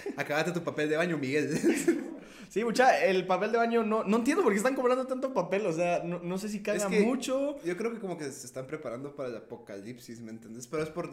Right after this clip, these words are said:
Speaker 1: todas como psicosis que hay de
Speaker 2: Ahora
Speaker 1: va,
Speaker 2: mi
Speaker 1: va a ser
Speaker 2: pregunta
Speaker 1: peor de
Speaker 2: es,
Speaker 1: lo que es.
Speaker 2: ¿tan difícil es conseguir papel? O sea, en serio, ¿tan difícil es que no llegue papel en, o solo es porque en Venezuela no hay papel?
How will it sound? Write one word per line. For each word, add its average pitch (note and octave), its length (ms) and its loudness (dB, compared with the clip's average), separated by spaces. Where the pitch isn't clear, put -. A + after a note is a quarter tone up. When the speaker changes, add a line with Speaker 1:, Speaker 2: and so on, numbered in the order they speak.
Speaker 1:
todas D3 240 -6
como D3 180 -10
psicosis C3+ 480 -10
que A#2+ 120 -8
hay B2+ 120 -6
de G#2 340 -12
Speaker 2:
Ahora F3+ 220 6
Speaker 1:
va, A3+ 60 2
Speaker 2:
mi A#3 60 2
Speaker 1:
va D3 100 2
a F3 40 4
ser F#3+ 160 4
Speaker 2:
pregunta G3+ 100 6
Speaker 1:
peor F#3+ 100 8
de - 80 6
Speaker 2:
es, C#3+ 80 4
Speaker 1:
lo B2+ 200 -2
que B2+ 60 -6
es. - 140 -14
Speaker 2:
¿tan F#3+ 180 0
difícil B3+ 340 -2
es A#3 60 -8
conseguir A#3 320 -4
papel? A#3 300 -2
O - 40 -12
sea, F3+ 100 -4
en E3+ 80 -2
serio, F#3 220 -2
¿tan G3 220 2
difícil A#3 360 -6
es - 400 -8
que F3 100 0
no E3+ 180 0
llegue G#3 300 2
papel G#3+ 580 -2
en, E3+ 400 -6
o E3+ 140 4
solo G3+ 160 2
es G3+ 60 0
porque G3 220 -4
en F3 100 -2
Venezuela F3+ 440 2
no A#3 100 -2
hay A3+ 80 -2
papel? A#3+ 380 -2